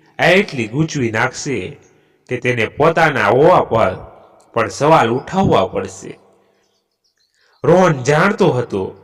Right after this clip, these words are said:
કે દ્રિશા તેનાથી બહુ દૂર થઈ ગઈ છે અને દ્રિશાનું દિલ ફરીથી જીતવાનો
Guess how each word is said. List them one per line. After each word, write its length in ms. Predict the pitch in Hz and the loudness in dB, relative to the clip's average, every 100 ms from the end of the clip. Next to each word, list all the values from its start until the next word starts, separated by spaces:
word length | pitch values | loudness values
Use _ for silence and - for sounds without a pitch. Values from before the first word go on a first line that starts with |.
| _ _ - | _ _ -6
કે 120 | 123 | -6
દ્રિશા 640 | 120 147 190 185 123 92 - - - - _ - | -2 2 2 2 0 0 -4 -12 -20 -20 _ -2
તેનાથી 440 | 147 135 131 120 | 0 2 0 -2
બહુ 280 | 120 131 120 | 0 0 0
દૂર 300 | 107 139 117 | 0 0 0
થઈ 320 | - 147 175 | -2 0 2
ગઈ 180 | 156 110 | 2 -4
છે 340 | - 104 - - _ _ _ _ _ _ _ _ _ _ | -6 -12 -12 -18 _ _ _ _ _ _ _ _ _ _
અને 240 | 135 131 120 | -4 -2 0
દ્રિશાનું 560 | 147 185 170 123 110 | 0 2 2 0 -4
દિલ 400 | 113 156 123 92 - - _ _ _ _ _ - | 0 2 2 -4 -10 -20 _ _ _ _ _ 0
ફરીથી 400 | 190 226 196 135 | 2 0 0 -2
જીતવાનો 720 | 113 151 160 180 135 104 - | -2 -2 2 4 4 0 -8